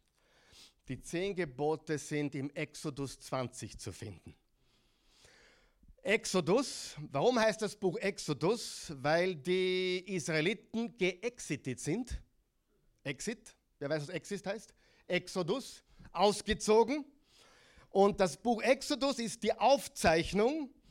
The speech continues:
des historischen Auszugs des antiken Volkes Israels aus der ägyptischen Sklaverei.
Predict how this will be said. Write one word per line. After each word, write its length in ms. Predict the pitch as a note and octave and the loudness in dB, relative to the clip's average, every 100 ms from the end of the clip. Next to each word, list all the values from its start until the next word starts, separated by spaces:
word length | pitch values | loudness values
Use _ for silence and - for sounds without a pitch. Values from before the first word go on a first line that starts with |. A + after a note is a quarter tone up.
| - - _ | -20 -20 _
des 200 | F#3 F#3 | 2 10
historischen 1120 | - A3+ - - A3 C#4+ D4 D4+ C4+ - C4 - - | 12 12 4 2 6 8 6 2 -2 -2 -2 -4 2
Auszugs 1000 | C4 C4 - - - G3 B3+ - - - _ - - _ - | 4 4 0 -8 -2 0 -2 -6 -14 -16 _ -20 -20 _ -2
des 200 | F#3 - | 0 0
antiken 880 | F#3+ F3 F3 - C#4 - C4 C4+ - | 0 0 0 -2 -2 -2 -4 -4 -4
Volkes 560 | - G#3 G3+ F#3 D#3+ | 0 2 2 -2 -2
Israels 800 | - G#3 F3+ D3+ D#3 D#3+ D#3 - - - - - | -6 -6 -4 2 2 2 -2 -10 -16 -20 -20 0
aus 280 | D#3 E3 - | 2 2 0
der 160 | D3 | 0
ägyptischen 840 | C#3+ - F3 F3+ F3+ D3+ E3+ E3+ C#3 _ | 0 0 -2 -2 -4 -4 -4 -4 -6 _
Sklaverei. 880 | - - - C3 B2 B2 A2 F#2 | -18 -14 -4 -2 -2 -4 -6 -6